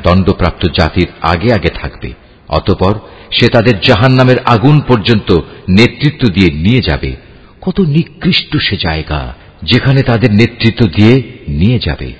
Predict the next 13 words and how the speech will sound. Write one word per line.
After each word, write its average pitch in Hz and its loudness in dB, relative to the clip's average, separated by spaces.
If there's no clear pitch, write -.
এ 82 2
দুনিয়াতে 90 0
আল্লাহর 82 -2
অভিশাপ 92 -2
তাদের 92 -2
পেছনে 98 -2
ধাবিত 80 -4
করা 69 -4
হলো, 60 -12
আবার 78 -2
কিয়ামতের 95 0
দিনও 120 4
তারা 87 0